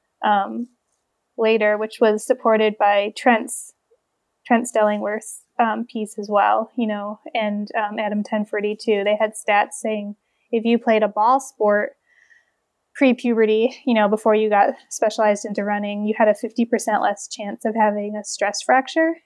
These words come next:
as a elite runner or as a college runner, as a serious runner when you did decide to specialize. So, um, that kind of backed up what they were saying. You know, they all played different sports and explored things before they,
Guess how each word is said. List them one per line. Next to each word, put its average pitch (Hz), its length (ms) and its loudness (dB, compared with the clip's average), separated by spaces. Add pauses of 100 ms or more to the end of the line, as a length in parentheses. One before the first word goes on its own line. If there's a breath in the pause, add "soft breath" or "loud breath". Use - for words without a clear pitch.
(120)
as 254 160 2
a 254 320 2
elite 269 260 2
runner 277 280 2
or 214 100 2
as 214 160 4
a 202 220 0 (400)
college 220 280 4
runner, 240 300 2
as 214 80 -2
a 214 60 -6
serious 208 400 -2
runner 226 240 0
when 226 80 -2
you 202 100 -2
did 196 160 -2
decide 214 300 0
to 233 60 0
specialize. 233 680 0
So, 208 300 2 (680 soft breath)
um, 226 460 0 (220)
that 339 140 -2
kind 392 140 2
of 277 60 4
backed 262 260 2
up 247 100 0
what 240 140 2
they 233 100 2
were 226 140 2
saying. 214 340 0
You 214 80 0
know, 208 160 -2
they 214 140 0
all 214 360 2 (800)
played 226 180 4
different 233 260 0
sports 214 300 2
and 233 80 -2
explored 208 460 2
things 208 300 0
before 208 300 0
they, 196 340 0